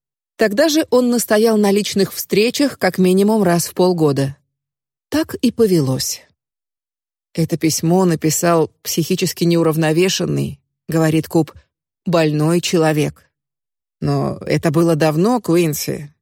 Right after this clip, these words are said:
и за этим ровным счётом ничего не последовало». «В том-то и дело», отвечаю я. «Приславший его психопат продолжает спокойно жить дальше.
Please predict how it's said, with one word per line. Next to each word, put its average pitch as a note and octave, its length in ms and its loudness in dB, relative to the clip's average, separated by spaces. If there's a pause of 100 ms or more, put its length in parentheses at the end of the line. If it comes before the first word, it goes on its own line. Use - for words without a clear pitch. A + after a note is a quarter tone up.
(120)
и C#3 200 -2
за C#3 120 0
этим E3 540 0
ровным D3+ 480 2
счётом E3+ 520 0
ничего D3+ 380 0
не D#3 120 0
последовало». D3+ 840 -2 (760)
«В - 80 -18
том-то F4 280 2
и F4 160 4
дело», C4+ 420 0 (460)
отвечаю E3 580 0
я. C#3 300 -2 (600)
«Приславший D4+ 580 0
его D4 220 2
психопат C#4+ 720 -2 (120)
продолжает D4+ 560 2
спокойно E4+ 680 0
жить C#4 220 -2
дальше. B3+ 480 -4